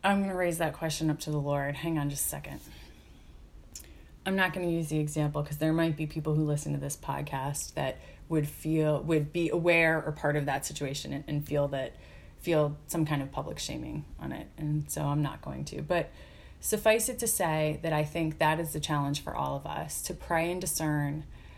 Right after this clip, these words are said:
when to stand up and when to let it go. And I think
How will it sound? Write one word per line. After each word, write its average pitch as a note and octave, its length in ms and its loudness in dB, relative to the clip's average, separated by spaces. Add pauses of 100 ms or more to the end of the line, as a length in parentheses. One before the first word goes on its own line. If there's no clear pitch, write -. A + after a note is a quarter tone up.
(160)
when E3+ 640 4
to F#3+ 120 -4
stand F3+ 360 -2
up D3 280 0
and E3 160 0
when D3+ 180 2
to D3+ 120 -4
let C#3+ 180 0
it C#3+ 140 -6
go. C#3 340 -2
And D3+ 160 0
I D3 100 0
think F#3+ 560 -4